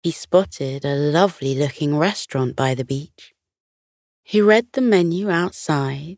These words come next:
and there were all sorts of unique dishes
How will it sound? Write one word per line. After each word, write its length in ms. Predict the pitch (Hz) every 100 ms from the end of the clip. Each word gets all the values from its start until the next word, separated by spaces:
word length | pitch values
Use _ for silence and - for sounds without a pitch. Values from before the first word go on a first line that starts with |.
| -
and 220 | 175 175
there 180 | 180 180
were 140 | 170 - -
all 400 | 233 285 311 330
sorts 720 | - - 240 170 - - -
of 100 | 170
unique 540 | 170 190 196 202 - -
dishes 640 | 233 240 - 135 - -